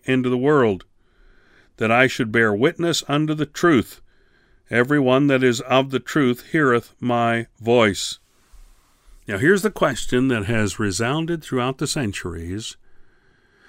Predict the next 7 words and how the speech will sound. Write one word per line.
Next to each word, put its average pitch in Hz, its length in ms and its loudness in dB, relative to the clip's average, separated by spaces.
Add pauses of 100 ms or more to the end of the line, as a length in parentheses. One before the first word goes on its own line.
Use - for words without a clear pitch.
(140)
This 135 200 6
is 185 160 6
the 208 120 2
question 165 840 2 (100)
of 139 440 2
the 120 160 2
governor 185 920 2